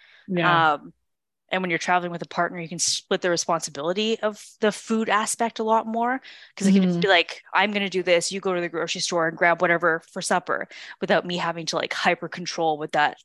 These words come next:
Speaker 2: thing is gonna be.
Speaker 1: Yeah.
Speaker 2: Um, you know, it's just like, just go get something and bring it home. And then, like, we can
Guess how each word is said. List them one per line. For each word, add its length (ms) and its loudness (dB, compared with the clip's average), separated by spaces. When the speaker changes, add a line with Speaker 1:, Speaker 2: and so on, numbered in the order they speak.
Speaker 2:
thing 280 -8
is 120 -6
gonna 200 -6
be. 300 -2
Speaker 1:
Yeah. 340 -4
Speaker 2:
Um, 500 0
you 100 -2
know, 140 4
it's 100 2
just 140 -2
like, 360 -2
just 180 -6
go 140 4
get 300 0
something 440 -4
and 160 -10
bring 180 2
it 80 2
home. 340 0
And 120 -4
then, 160 -2
like, 320 -4
we 80 -4
can 280 -8